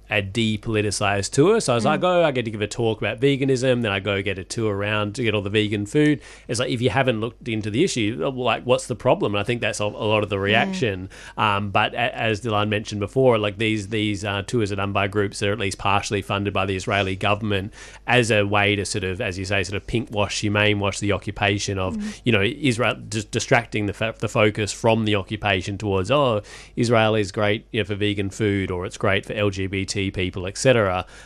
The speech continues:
Speaker 1: Um, sort of overlooking the fact, well, maybe not if you're a Palestinian queer person, for example, maybe not
Speaker 2: Mm.
Speaker 1: so much. So it's sort of over, yeah, sort of overlooking that. And I guess this is the, on the part of the Israeli state to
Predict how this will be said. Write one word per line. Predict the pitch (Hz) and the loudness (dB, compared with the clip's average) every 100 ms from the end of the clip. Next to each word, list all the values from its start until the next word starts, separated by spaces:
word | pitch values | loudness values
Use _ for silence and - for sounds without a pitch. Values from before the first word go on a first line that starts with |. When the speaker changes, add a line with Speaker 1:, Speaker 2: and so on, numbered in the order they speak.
| - | -2
Speaker 1:
Um, | 110 98 92 | 2 2 2
sort | - 113 | 0 0
of | 104 | 0
overlooking | 117 107 98 95 - | 0 2 2 -2 -4
the | 92 | -6
fact, | - 90 - | -4 -4 -2
well, | 95 92 | -2 0
maybe | 95 95 95 | 2 2 0
not | 92 90 | 0 0
if | 90 | -2
you're | 95 87 87 - - | -2 0 -2 -4 -6
a | |
Palestinian | - 95 90 - 92 87 | -2 -2 -2 -4 -4 -6
queer | 87 101 | -4 -4
person, | 87 95 87 92 | -2 -2 -2 -6
for | 90 | -4
example, | 92 95 90 87 | -4 -2 -4 -4
maybe | 95 90 | -4 -2
not | 90 95 | -2 -2
Speaker 2:
Mm. | 90 | -2
Speaker 1:
so | 95 | -2
much. | 92 92 - | 0 -2 0
So | 110 | 2
it's | 107 117 | 4 2
sort | 117 | 0
of | |
over, | - 104 104 - | 2 2 2 -4
yeah, | 185 98 | -2 -2
sort | 85 117 | 0 -2
of | 131 | 2
overlooking | 117 107 104 107 104 | 2 2 0 -2 -2
that. | 98 95 104 | -2 -4 -4
And | 98 - - - - | -4 -6 -14 -10 -2
I | 113 | 2
guess | 123 - | 2 2
this | 107 | 0
is | 104 | -2
the, | 107 - | -4 -2
on | 113 104 | -2 -2
the | |
part | 98 101 98 | 2 2 2
of | |
the | 98 | 0
Israeli | 95 95 98 | 0 0 0
state | 95 107 92 104 | -2 0 -2 -2
to | 101 92 | -4 -4